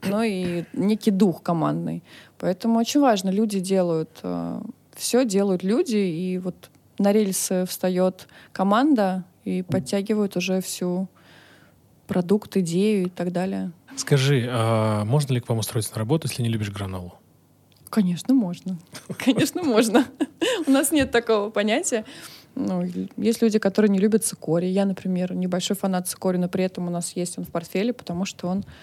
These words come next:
Speaker 1: э, под идио-, ну, то есть у нас мы, мы вообще продукты для здорового питания. Мы продукты про какие-то полезные альтернативы. Вот у нас есть в портфеле цикорий. Считается, это альтернатива кофе. При этом я, э, всегда открыто заявляю, что я люблю кофе,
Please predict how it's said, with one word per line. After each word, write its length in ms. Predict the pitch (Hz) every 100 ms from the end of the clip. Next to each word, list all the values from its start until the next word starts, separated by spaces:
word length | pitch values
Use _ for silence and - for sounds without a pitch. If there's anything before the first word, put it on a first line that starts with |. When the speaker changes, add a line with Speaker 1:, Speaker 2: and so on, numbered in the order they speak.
| - - - - _ -
Speaker 1:
э, 120 | - 180
под 200 | 196 185
идио-, 380 | 180 185 180 -
ну, 220 | 220 170
то 80 | 175
есть 140 | 185
у 40 | 202
нас 240 | 202 -
мы, 180 | 196 - -
мы 120 | 214
вообще 240 | 208 - 208
продукты 760 | 202 196 294 - 226 185 190
для 220 | 196 208
здорового 380 | 214 185 202 208
питания. 440 | 196 185 156 151 180
Мы 100 | 185
продукты 480 | 185 196 349 - 208
про 120 | -
какие-то 440 | 190 - 269 180
полезные 540 | - 196 196 277 240 190
альтернативы. 680 | 196 208 190 - 156 151 180
Вот 180 | 190
у 40 | 180
нас 220 | 226 -
есть 240 | 190 196 -
в 20 |
портфеле 480 | 180 - 214 214 190 - -
цикорий. 440 | - - 165 160
Считается, 480 | 165 - 220 226 -
это 340 | 185 185 175 -
альтернатива 580 | 180 175 180 175 208
кофе. 480 | 190 - 156 - 185 - - -
При 120 | - 185
этом 180 | 190 180
я, 600 | 165 175 196 190 185 -
э, 80 | 202
всегда 260 | - 185 185
открыто 240 | - 185
заявляю, 380 | 190 180 175 190
что 180 | - 185
я 260 | 175 180
люблю 240 | 185 180 180
кофе, 400 | - 165 -